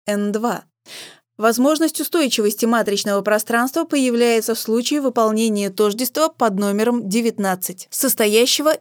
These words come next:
из двойных интегралов. Интегрирование производится по массе материй и по количеству форм материй. Левая часть тождества означает всю массу материй, находящуюся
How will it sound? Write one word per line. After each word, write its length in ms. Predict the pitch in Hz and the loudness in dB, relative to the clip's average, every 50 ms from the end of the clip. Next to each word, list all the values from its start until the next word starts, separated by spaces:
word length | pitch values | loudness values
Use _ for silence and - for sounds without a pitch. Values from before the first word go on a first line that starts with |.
| - | -2
из 140 | - 247 214 | -4 -4 -2
двойных 500 | 214 208 214 208 202 202 214 226 220 - | 0 2 2 2 2 2 0 -2 0 0
интегралов. 560 | 254 247 240 262 233 254 240 208 185 175 - - _ - - - - - - | 0 0 0 2 2 4 2 2 0 -2 -6 -10 _ -20 -20 -20 -20 -12 -4
Интегрирование 840 | - 247 247 277 277 277 320 349 370 359 330 339 320 320 320 320 | -2 -2 0 0 2 2 4 4 4 2 2 2 2 4 2 2
производится 760 | 320 311 294 285 285 262 262 254 277 285 277 294 269 - 285 | 2 2 0 2 2 0 0 2 2 2 2 0 0 0 0
по 140 | - 262 240 | 2 2 2
массе 340 | 226 226 214 226 - - 240 | 4 2 2 0 0 -2 0
материй 480 | 220 214 208 196 - 240 254 277 285 | 0 0 0 0 0 0 0 0 -2
и 140 | 277 - 226 | -4 -4 -4
по 100 | 180 233 | -4 -2
количеству 640 | 220 - 214 208 208 214 202 - 240 - 269 262 - | 0 2 2 2 2 0 -2 -4 -4 -2 -2 -4 -2
форм 260 | - 311 311 269 226 | 0 0 0 2 2
материй. 560 | 208 202 190 190 220 202 190 180 180 - _ _ _ - - - - - - | 0 -2 -2 -2 -2 -2 -2 -2 -6 -10 _ _ _ -20 -18 -18 -18 -14 -6
Левая 400 | - 226 240 254 240 214 214 208 | -2 2 4 4 6 6 4 2
часть 320 | 208 - 233 208 208 - | 2 2 0 0 0 0
тождества 560 | - 233 240 269 254 294 311 - - 330 311 285 | 2 2 2 2 2 -2 -4 -2 0 0 0 2
означает 600 | - 240 240 226 233 220 - 254 247 262 277 269 | 0 -2 0 0 -2 0 2 2 4 4 2 0
всю 320 | - - - - 254 240 233 | -2 -4 -4 -2 0 0 0
массу 340 | 226 208 196 202 - - - | 0 0 0 -2 -2 -4 -2
материй, 540 | 202 202 196 190 - 311 330 302 226 175 - _ - - - - - - | -2 -2 -2 0 2 2 2 2 0 -4 -6 _ -20 -20 -20 -16 -8 -4
находящуюся 840 | 226 247 - 269 262 277 339 359 349 - 330 320 294 - 330 311 | -2 -2 0 0 2 2 2 2 2 2 0 0 0 0 -2 -2